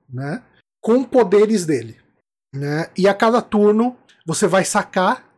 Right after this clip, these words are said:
um número, uma quantidade X dessas cartas,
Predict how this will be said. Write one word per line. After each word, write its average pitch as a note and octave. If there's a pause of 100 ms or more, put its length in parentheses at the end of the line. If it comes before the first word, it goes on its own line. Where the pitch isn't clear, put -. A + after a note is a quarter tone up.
(180)
um D#3+
número, E3
uma D3
quantidade D#3
X E3
dessas D#3+
cartas, G3